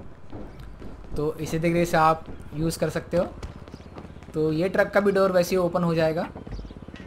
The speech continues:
यहाँ पे आपको जाना है vehicle option में, menu customs में, और यहाँ पे doors में, all doors, देखिए इसके भी all doors open हो गए यहाँ पर। इसी तरीके से हम ये truck पे भी try करेंगे।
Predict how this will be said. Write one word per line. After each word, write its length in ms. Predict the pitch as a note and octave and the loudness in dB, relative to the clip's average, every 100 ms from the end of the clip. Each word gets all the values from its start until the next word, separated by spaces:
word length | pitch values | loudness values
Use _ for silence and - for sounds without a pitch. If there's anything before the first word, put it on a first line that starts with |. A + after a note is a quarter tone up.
| - | -6
यहाँ 160 | - C#3+ | -2 0
पे 100 | E3+ | 2
आपको 180 | E3 F3 | 2 2
जाना 200 | D#3+ E3 | 2 2
है 100 | E3 | 2
vehicle 260 | D#3 D#3+ F3 | 2 4 4
option 300 | E3 - F3 | 4 2 -2
में, 80 | F3 | 0
menu 240 | D#3+ D#3 E3 | 0 0 0
customs 420 | D#3 - F3 F3 | -2 -2 -4 -4
में, 240 | F3+ F3+ E3+ - - - - - - - - - B2 | -4 -6 -8 -14 -14 -14 -14 -14 -12 -12 -12 -12 -8
और 120 | A#2 | -4
यहाँ 140 | B2 | -2
पे 100 | C3+ | -2
doors 320 | B2+ C3 D#3 D3 | -2 -2 -2 -2
में, 160 | D#3 | -2
all 760 | F3 - - - - A#2+ B2 B2+ | -2 -2 -4 -10 -14 -6 -4 -4
doors, 260 | C3 C3+ C3+ | -4 -4 -6
देखिए 320 | C3+ D3+ E3 - C3+ | -6 -4 -4 -6 -12
इसके 200 | B2+ D#3+ | -6 -2
भी 80 | D#3 | 2
all 240 | C#3+ D3 | 2 2
doors 200 | D3+ D3+ | 0 -2
open 260 | C#3+ D#3+ D#3 | -2 -2 -2
हो 100 | D3 | 0
गए 180 | D#3 | 0
यहाँ 160 | D3+ D3 | 2 0
पर। 240 | C#3+ D3+ - - - - - - - - - - - - | 2 -2 -2 -14 -18 -18 -18 -18 -18 -18 -18 -20 -20 -16
इसी 160 | B2+ C#3 | -8 -6
तरीके 300 | D3+ C#3+ D3+ | -4 -4 -4
से 100 | D3 | -4
हम 120 | C#3+ | -4
ये 120 | C3+ | -6
truck 200 | C#3 C#3+ - | -4 -6 -4
पे 80 | |
भी 100 | C#3+ | -4
try 220 | D3 C3+ C#3 | -2 -2 -2
करेंगे। 380 | C3+ C3+ C3+ | -4 -4 -6